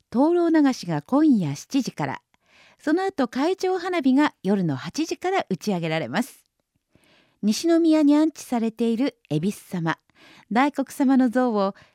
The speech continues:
きらびやかに飾った漁船に乗せ、笛や太鼓の音も賑やかに、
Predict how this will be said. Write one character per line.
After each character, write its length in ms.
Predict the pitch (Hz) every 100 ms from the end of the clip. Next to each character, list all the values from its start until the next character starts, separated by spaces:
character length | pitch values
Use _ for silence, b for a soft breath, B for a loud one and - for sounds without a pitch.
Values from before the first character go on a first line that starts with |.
| b
き 140 | - 226
ら 100 | 349
び 80 | 415
や 140 | 403
か 100 | 311
に 140 | 233
飾 240 | 202 226 220
っ 80 | -
た 100 | -
漁 160 | 175 165
船 260 | - 269 262
に 100 | 262
乗 140 | 240
せ、 260 | 220 208 208 b b b b
笛 260 | 165 190 240
や 140 | 226
太 220 | - 196
鼓 260 | 277 - 285
の 140 | 262
音 180 | 254 330
も 140 | 330
賑 240 | 254 233 277
や 160 | 339
か 140 | - 233
に、 220 | 208 208